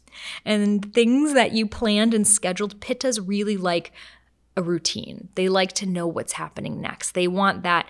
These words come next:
Q one to Q four goals, and if they don't go right, the fire can erupt. And that's when the volcano can, you know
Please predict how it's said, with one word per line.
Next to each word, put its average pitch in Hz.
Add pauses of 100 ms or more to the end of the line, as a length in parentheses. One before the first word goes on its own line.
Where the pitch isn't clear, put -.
(360)
Q 269
one 240
to 202
Q 247
four 233
goals, 208
and 180
if -
they 170
don't 262
go 294
right, 240 (520)
the 185
fire 170
can 190
erupt. -
And 170
that's -
when 185
the 185
volcano 190
can, 170
you 214
know 170